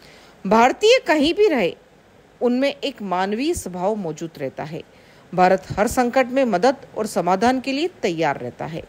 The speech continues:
भारत अपने हितों को सबके हितों से जोड़कर देखता है।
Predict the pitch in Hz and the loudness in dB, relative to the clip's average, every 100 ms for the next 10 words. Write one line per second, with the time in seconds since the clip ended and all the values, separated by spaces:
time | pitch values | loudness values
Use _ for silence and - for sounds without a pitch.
0 | - - - - - 202 302 381 - - | -20 -20 -20 -20 -4 2 4 4 0 -4
1 | - 294 359 370 254 226 330 370 392 - | -2 -2 -2 0 0 0 -2 -2 -2 -2
2 | 311 - 320 269 233 254 254 262 160 175 | -4 -2 -4 -4 -2 -2 -2 -6 -4 -4
3 | 165 165 165 143 135 - 151 170 | -4 -4 -8 -6 -10 -10 -10 -10